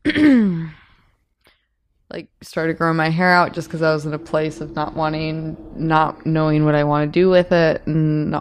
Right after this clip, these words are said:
all this. So I've kind of had these thoughts of, like, okay, when I grow back into the self that, like,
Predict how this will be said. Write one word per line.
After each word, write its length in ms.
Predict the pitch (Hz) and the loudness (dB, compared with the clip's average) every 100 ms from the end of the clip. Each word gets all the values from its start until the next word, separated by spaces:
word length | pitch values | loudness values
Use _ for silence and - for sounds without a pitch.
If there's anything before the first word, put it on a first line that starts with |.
| - | 0
all 220 | 156 156 | 2 2
this. 380 | 151 151 151 151 | 2 2 2 -2
So 500 | - - 151 151 151 - - - - - | -6 0 4 4 2 -4 -18 -20 -16 -8
I've 60 | |
kind 160 | - 226 | 0 2
of 60 | 247 | 2
had 180 | 226 | 2
these 200 | 208 202 | 2 0
thoughts 400 | - 180 180 - | 0 -2 -2 -4
of, 120 | 170 175 | -6 -2
like, 300 | 165 165 - | -2 -2 0
okay, 480 | 226 262 202 196 220 | 2 2 0 -2 0
when 580 | 208 190 185 165 165 - - | -2 -2 -2 -2 -6 -10 -4
I 460 | 175 170 175 160 156 - | 0 2 2 0 -4 -8
grow 300 | - 165 165 | 0 4 4
back 580 | 165 165 160 151 - - _ _ _ _ _ _ _ | 2 2 2 0 -6 -10 _ _ _ _ _ _ _
into 640 | - 160 180 208 202 - 185 | -2 0 2 2 0 -2 -2
the 160 | 175 160 | 0 -2
self 800 | - - 151 151 156 175 - - | -4 -4 0 2 0 0 -4 -6
that, 420 | 156 151 151 - | -2 0 -2 -2
like, 440 | 156 151 151 151 | 0 0 0 -4